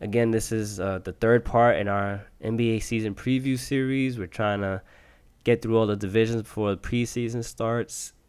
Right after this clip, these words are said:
Um, if you haven't heard of our Pacific Division and Northwest Division, you can go back. You can check out, you can check out, check it out on SoundCloud, iTunes, Overcast. Um, we're, uh,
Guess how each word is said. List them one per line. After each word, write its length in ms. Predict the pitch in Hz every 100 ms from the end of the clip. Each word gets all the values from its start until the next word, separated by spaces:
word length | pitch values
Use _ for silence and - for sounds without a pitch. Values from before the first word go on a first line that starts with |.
| -
Um, 520 | 98 92 92 90 95 - - - _ _
if 120 | - 110
you 60 |
haven't 200 | 110 113
heard 200 | 117 113
of 160 | 113 - _ _ _ _ _ -
our 300 | 104 104 98
Pacific 460 | - - 120 120
Division 400 | 117 120 120 117
and 140 | 107 92
Northwest 440 | 101 104 107 104
Division, 400 | 110 110 104 104
you 60 | 95
can 140 | 98
go 180 | 92 98
back. 420 | 95 98 98 -
You 60 | 90
can 120 | 92
check 300 | - 98 -
out, 380 | 95 101 - _ - -
you 80 | 101
can 120 | 101
check 220 | 117 107
out, 280 | 107 107 - _ -
check 160 | 117
it 60 | 113
out 140 | 110
on 60 | 95
SoundCloud, 800 | - 117 120 117 117 120 113 113 - - - _ - -
iTunes, 800 | 104 107 - 117 113 113 110 104
Overcast. 920 | 101 104 98 107 101 104 101 - - - - _ _ -
Um, 380 | 92 87 87 - -
we're, 320 | - 101 98 92
uh, 220 | 87